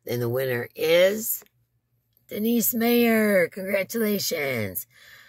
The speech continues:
"I'm so enjoying the Tim U hauls. Keep doing them. It's fun.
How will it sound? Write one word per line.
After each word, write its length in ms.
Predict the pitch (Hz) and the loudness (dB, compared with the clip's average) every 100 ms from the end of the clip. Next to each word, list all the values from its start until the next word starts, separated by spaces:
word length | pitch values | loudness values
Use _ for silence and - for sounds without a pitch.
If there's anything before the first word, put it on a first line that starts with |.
| _ - | _ -8
"I'm 160 | 147 | -4
so 340 | - 170 175 208 | -2 2 4 4
enjoying 520 | 196 165 151 151 143 | 2 0 0 0 -2
the 120 | 131 | -4
Tim 340 | 113 175 156 | -4 -10 -8
U 160 | 139 113 | -6 -6
hauls. 380 | 104 101 95 - | -4 -4 -4 -6
Keep 320 | - 180 - | -10 -12 -10
doing 300 | 160 156 131 | -8 -6 -4
them. 180 | 107 101 | -4 -4
It's 180 | 107 - | -6 -6
fun. 500 | - 135 147 175 | -2 0 0 -4